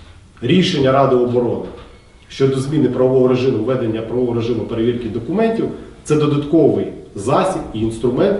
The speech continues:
для військових і Сил оборони Закарпатської області, для того, щоб забезпечити виконання завдань по обороні, а, нашої країни і тих завдань,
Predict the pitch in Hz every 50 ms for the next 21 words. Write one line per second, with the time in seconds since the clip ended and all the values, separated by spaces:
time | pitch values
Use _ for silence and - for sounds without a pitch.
0 | - - 113 143 151 156 170 160 - - - 165 151 135 - 92 95 - - 127
1 | 117 110 - 143 135 117 113 110 113 123 123 - 101 101 - - 113 110 - 123
2 | 113 110 - - 107 - - 165 190 202 202 202 190 - - 190 170 - - -
3 | - - - - 107 110 - 160 190 185 - - 135 123 120 107 117 110 117 110
4 | - - 160 160 - - - 117 110 104 - 117 123 139 135 117 104 98 98 110
5 | 101 101 135 156 185 190 - - - - - - - - 139 170 - - - 110
6 | 107 117 131 143 170 190 185 170 151 - - - - - - - - - - -
7 | - - - 101 101 101 101 120 147 151 151 156 131 - 120 110 104 101 117 117
8 | - 175 165 147 - 127 127 127 - 165 190 202 190